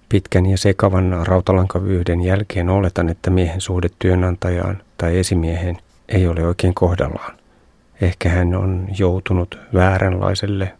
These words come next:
urakiihdytyskurssille. Tai sitten häntä närästää joku hallintoviranomainen.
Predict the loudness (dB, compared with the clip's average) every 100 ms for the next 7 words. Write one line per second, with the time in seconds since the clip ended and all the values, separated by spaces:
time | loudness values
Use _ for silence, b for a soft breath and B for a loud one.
0 | -8 -4 -4 -4 -6 -4 -6 -8 -12 -6
1 | -6 -4 -8 -10 -18 _ _ _ _ -2
2 | 0 2 0 -2 0 0 0 0 0 0
3 | 2 2 2 -2 -4 0 0 0 0 2
4 | 2 0 -2 -2 -2 -4 -4 -4 -6